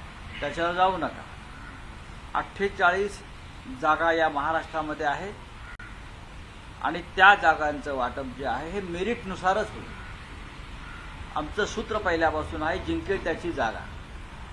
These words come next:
आकडा वाढवायला जागा नाही. हा, नक्कीच आम्ही शिवसेनेची एक भूमिका वारंवार राहिलेली आहे की आम्ही तेवीस जागा लढत राहिलो, तर तेवीस जागावरती आम्ही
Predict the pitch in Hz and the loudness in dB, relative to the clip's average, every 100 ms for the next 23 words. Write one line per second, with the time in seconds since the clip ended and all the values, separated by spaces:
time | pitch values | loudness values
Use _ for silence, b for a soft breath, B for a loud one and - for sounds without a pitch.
0 | - - - - 151 175 190 185 160 156 | -12 -12 -10 -2 0 4 8 8 8 6
1 | 156 170 156 131 139 151 135 98 - - | 4 4 2 2 2 0 0 -4 -10 -14
2 | - - - - - - - - - - | -12 -12 -10 -12 -12 -12 -12 -12 -12 -12
3 | - - 277 247 233 285 262 226 226 254 | -10 0 4 4 2 2 6 6 6 -2
4 | 226 - - - - - - - 139 135 | -6 -10 -12 -14 -14 -14 -10 -6 -4 -4
5 | 170 185 196 202 202 156 165 185 196 165 | -4 -4 -2 -2 -4 -4 -6 0 4 4
6 | 180 190 196 180 185 202 190 190 202 202 | 4 4 4 4 4 2 0 0 0 0
7 | 185 185 190 202 185 185 190 185 - 170 | -4 -4 -4 2 4 6 6 4 0 -2
8 | 185 196 165 156 131 117 - - - - | 0 2 2 2 0 -6 -10 -12 -12 -12
9 | - - - - 190 214 196 175 175 175 | -12 -10 -6 0 2 6 6 8 4 2
10 | 196 180 196 | 2 2 2